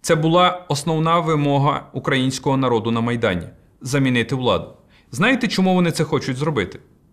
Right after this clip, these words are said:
Тому що саме відповідно до цього закону кожен суддя Конституційного суду, який разом з Януковичем узурповував владу і знищував українську Конституцію, підлягає обов'язковому звільненню.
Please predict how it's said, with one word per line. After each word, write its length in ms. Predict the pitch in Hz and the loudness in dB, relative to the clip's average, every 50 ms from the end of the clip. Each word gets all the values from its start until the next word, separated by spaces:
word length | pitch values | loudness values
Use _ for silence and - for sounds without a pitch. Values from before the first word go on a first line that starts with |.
| _ _ _ _ _ _ _ | _ _ _ _ _ _ _
Тому 180 | 160 165 170 | -2 0 0
що 140 | - - 170 | 0 0 0
саме 320 | - - 220 226 240 254 | 2 2 2 2 2 2
відповідно 580 | 240 240 - - - 196 185 202 208 185 214 214 | 0 -2 -2 0 0 0 2 2 2 2 2 2
до 160 | 180 175 180 | 2 2 0
цього 380 | 180 - - 180 165 151 165 156 | 0 0 0 2 2 4 2 2
закону 540 | 143 - 120 - - 120 101 90 85 - - - - _ _ _ _ _ _ _ _ _ | 2 0 -2 0 0 -2 0 -2 -2 -6 -10 -16 -20 _ _ _ _ _ _ _ _ _
кожен 400 | - 202 208 202 160 202 208 190 | 0 2 2 4 4 2 2 0
суддя 520 | 190 - - 202 175 147 135 151 151 147 | 0 -2 -2 -2 0 0 2 2 2 2
Конституційного 1040 | 147 - 180 165 - - - - - 147 135 - - 147 139 139 143 143 139 143 143 | 2 0 -2 -2 -2 -4 -6 -6 -4 -6 -6 -4 -2 0 0 0 0 0 -2 -2 -2
суду, 400 | 143 - - 131 101 87 - - - - - _ _ _ _ - - - - - | -4 -4 -4 -4 -4 -4 -6 -10 -14 -20 -20 _ _ _ _ -20 -20 -20 -4 -2
який 320 | 147 147 147 190 185 180 | -2 0 2 2 4 6
разом 400 | 175 170 160 135 185 214 214 185 | 6 4 4 4 2 2 2 2
з 100 | 143 156 | 2 2
Януковичем 760 | 196 196 196 190 190 - 160 123 104 95 90 - - 92 87 - - - - - | 2 2 2 0 0 0 0 0 2 0 -2 -4 -6 -8 -8 -10 -12 -20 -8 -2
узурповував 920 | 202 160 135 170 185 156 - - 196 208 208 202 196 196 196 190 185 156 | 0 2 4 4 4 2 2 4 4 4 4 4 2 2 2 2 0 0
владу 440 | 151 151 156 139 110 95 92 95 92 - - _ _ _ _ _ _ _ _ _ | 0 2 2 4 2 2 0 -4 -10 -12 -18 _ _ _ _ _ _ _ _ _
і 120 | 170 175 | 0 2
знищував 760 | 147 117 139 170 185 208 196 - - - 226 208 202 196 - 156 | 2 4 4 4 4 4 2 0 0 0 0 0 0 0 -2 -4
українську 600 | 147 - 165 156 151 156 165 156 - - 190 180 | -2 0 2 2 2 2 0 -2 -4 -6 -6 -4
Конституцію, 800 | - 175 170 170 - 185 - - 139 110 107 - - 85 - - - - - _ _ _ _ _ _ _ _ | -2 -2 -4 -2 -4 -6 -4 -2 -4 -4 -4 -6 -8 -10 -10 -12 -16 -20 -20 _ _ _ _ _ _ _ _
підлягає 540 | - 127 127 135 147 143 156 170 175 175 170 | -4 -2 0 2 2 2 4 4 4 2 2
обов'язковому 880 | - - 151 143 156 156 151 156 156 156 - 170 156 151 151 151 156 147 | 0 0 0 2 2 2 2 2 0 0 0 2 2 4 2 2 0 -2
звільненню. 520 | 127 139 147 123 107 95 90 87 82 82 | -2 0 0 0 2 0 0 -2 -4 -8